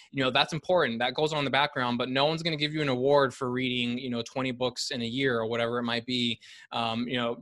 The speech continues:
and will people even care? Probably not, right? If you probably tell someone that you read fifty books in a year, they're gonna think you're crazy. Um, but, uh, it's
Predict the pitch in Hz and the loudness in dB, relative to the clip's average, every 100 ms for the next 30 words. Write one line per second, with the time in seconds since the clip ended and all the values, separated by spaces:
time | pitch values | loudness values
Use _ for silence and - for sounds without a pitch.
0 | 156 135 127 127 147 139 143 127 127 - | 0 0 0 -2 -2 0 -2 -2 -2 4
1 | 196 117 - 170 131 120 143 120 113 113 | 4 4 4 2 2 2 4 2 2 0
2 | 127 127 127 - 127 131 143 135 131 123 | 0 -2 -4 -4 -8 0 0 2 -2 -2
3 | - 131 135 127 123 120 117 123 117 123 | -2 -2 -2 -2 -2 -2 -2 -2 -2 -6
4 | 127 127 117 120 120 139 120 117 110 120 | -4 -4 -4 -4 0 0 0 -4 -8 -10
5 | 120 - 254 160 120 107 - - - - | -10 2 2 2 -2 -8 -16 -20 -18 0
6 | 131 123 120 117 113 120 127 135 131 135 | 4 4 4 0 -4 -8 0 0 2 2
7 | 127 131 151 - - | 2 2 0 0 -10